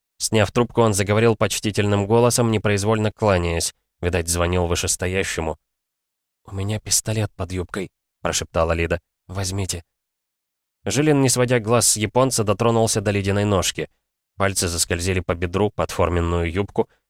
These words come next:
пока не нащупали лёгкую кобуру. Отстегнув большим и указательным ремешок, Иван вытащил пистолет, чувствуя, что губы сохнут. Интересно, почему она сама не передала ему оружие? Незаметно сунув Вальтер за голенище сапога, Жилин сложил руки на коленях.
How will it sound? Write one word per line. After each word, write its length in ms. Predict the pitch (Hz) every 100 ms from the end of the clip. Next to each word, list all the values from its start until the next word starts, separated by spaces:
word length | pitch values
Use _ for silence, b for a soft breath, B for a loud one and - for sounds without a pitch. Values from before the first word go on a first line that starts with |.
| _
пока 200 | 107 113
не 140 | 107
нащупали 440 | 104 95 117 117 110
лёгкую 400 | 98 90 - 90
кобуру. 520 | 92 87 87 85 71 _ _ _ _
Отстегнув 720 | 107 95 - 107 95 120 120 92
большим 380 | 92 87 101 95
и 40 |
указательным 680 | 90 92 87 92 90 90 87
ремешок, 500 | 85 82 - 110 - _ _
Иван 280 | - 104 131
вытащил 440 | 123 123 110 120 110
пистолет, 500 | 107 - 113 123 123
чувствуя, 420 | - 120 - 113
что 220 | 101 - 95
губы 260 | 95 92
сохнут. 560 | 92 - 87 95 90 - _ _ _
Интересно, 600 | 98 92 98 98 - 98
почему 280 | 95 - 104
она 180 | 101 98
сама 340 | - 101 104
не 140 | 92 87
передала 480 | 87 85 85 87 90
ему 300 | 90 85 85
оружие? 460 | 90 87 80 73 - _ _ _ _ _
Незаметно 480 | 92 87 92 95 92
сунув 340 | 82 92 85 -
Вальтер 360 | 95 92 92
за 120 | 82
голенище 460 | 85 87 90 85 90
сапога, 480 | - 87 85 95 95
Жилин 300 | 90 90 87
сложил 420 | - 85 92 92
руки 220 | 92 -
на 100 | 87
коленях. 540 | 87 90 95 87 82